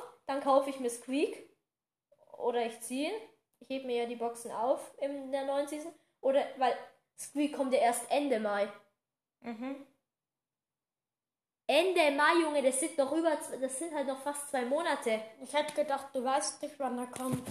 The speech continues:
Speaker 1: Ja, das hat jemand in einem Video gesagt, Ende Mai kommt er.
Speaker 2: Und weiß der, von was er spricht?
Speaker 1: Ja, ich weiß, wovon ich sprich. Also, also er ist jetzt halt, und wir haben noch was bei Saloon eight-Bit vergessen.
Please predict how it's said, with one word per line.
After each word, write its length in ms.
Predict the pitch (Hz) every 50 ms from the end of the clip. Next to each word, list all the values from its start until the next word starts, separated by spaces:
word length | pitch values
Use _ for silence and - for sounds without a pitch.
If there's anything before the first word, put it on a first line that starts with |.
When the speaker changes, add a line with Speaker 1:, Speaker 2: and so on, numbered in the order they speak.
| - - - - - - _ _ - - - -
Speaker 1:
Ja, 160 | 247 247 - - - - - - - - _ - -
das 160 | 262 254 -
hat 260 | 269 254 254 254 - -
jemand 300 | 247 247 247 247 240 240
in 80 | 247 247
einem 360 | 240 233 226 - - - 220
Video 280 | 240 254 269 262 247 233
gesagt, 360 | 233 226 226 220 220 214 -
Ende 240 | 220 233 247 247 233
Mai 180 | 233 233 233 247
kommt 280 | 240 - 226 220 220
er. 240 | 208 208 208 - - _ _ _ _ _ _ _
Speaker 2:
Und 320 | - 262 269 269 254 269 - - - - -
weiß 380 | 254 254 277 294 - - -
der, 180 | - 339 311 311 - - - _ - _ _ _ _ _ _ _ _ _ _ _ 185 - - - - -
von 240 | - 285 254 269 262
was 220 | 277 277 269 277 -
er 100 | 294 294
spricht? 460 | - - - - - 302 311 302 - _ _ _ _ _ _ _ _ _ - - _ _ _ _ _ _ _ _ _ _ _
Speaker 1:
Ja, 260 | - 247 247 240 226
ich 100 | 233 233
weiß, 220 | 240 240 254 285 -
wovon 240 | 269 254 240 240 240
ich 120 | 233 233 -
sprich. 260 | - _ 247 240 - -
Also, 260 | 262 285 285 302 285 - - - - - _ _ _ _ _ _ _ _
also 240 | 277 294 294 294 294
er 320 | 294 - 302 269 - 302
ist 100 | 339 -
jetzt 180 | 349 - - 330
halt, 120 | 311 311 - - -
und 240 | - 403 453 440 -
wir 120 | 381 339
haben 200 | 311 339 339 339
noch 120 | 320 320 -
was 220 | 311 294 - -
bei 100 | 285 269
Saloon 320 | 269 269 262 262 277 285 -
eight-Bit 360 | - 311 392 381 - 359 320 -
vergessen. 540 | - 262 247 226 233 226 233 - 254 247